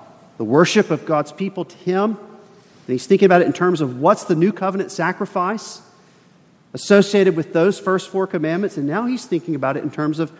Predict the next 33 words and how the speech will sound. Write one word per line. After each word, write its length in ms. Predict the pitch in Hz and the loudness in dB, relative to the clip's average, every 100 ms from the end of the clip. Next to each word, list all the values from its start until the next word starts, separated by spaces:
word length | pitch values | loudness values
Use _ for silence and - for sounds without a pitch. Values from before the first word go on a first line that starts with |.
| - - _ | -20 -20 _
what's 180 | 202 208 | -6 -4
the 140 | 254 | -4
old 300 | - 190 240 | 0 4 4
covenant, 340 | - 165 113 107 - - _ - | 2 -4 -4 -8 -12 -20 _ -6
or 80 | 143 | -2
pardon 280 | 180 151 | 2 2
me, 20 | 127 | 4
what's 180 | 165 | 2
the, 160 | - 151 - - - _ - | 0 -4 -4 -20 -20 _ -6
what's 200 | 160 160 | -4 -2
the, 220 | 170 151 | 0 0
uh, 160 | 143 131 127 - - - - - - | 2 -2 -4 -20 -20 -20 -20 -18 2
new 180 | 156 185 | 8 8
covenant 340 | 190 175 170 | 8 2 2
sacrifice 580 | - 170 165 160 165 160 | -2 -4 -4 -2 -2 0
related 300 | 175 165 185 | -2 -2 -4
to 80 | 208 | -6
the 60 | 175 | -10
second 540 | - 233 226 240 - - - - | -10 -8 -6 -6 -6 -10 -20 -10
table 340 | 151 123 113 | -6 -4 -4
of 80 | 107 | -6
the 80 | 110 | -4
law, 180 | 110 | -4
the 80 | 117 | -2
last 360 | 151 180 170 - | -2 -2 -4 -4
six 380 | 233 - - - - - - - - - - - - | -4 -4 -14 -14 -20 -20 -20 -20 -20 -20 -20 -10 2
commandments. 960 | 131 127 113 107 101 - - - - - - - - - - - - - - - - - - - - - - - - | 8 8 8 4 0 -6 -18 -18 -18 -20 -20 -20 -20 -20 -20 -20 -20 -20 -20 -20 -20 -20 -20 -20 -20 -20 -20 -20 -20
He's 140 | - - | -14 2
focused 400 | 170 160 156 - | 6 6 4 6
on 240 | 156 143 | 6 8
love 240 | 151 170 - | 8 8 4
to 80 | 170 | 2
neighbor. 460 | 160 196 214 151 | 4 4 0 -4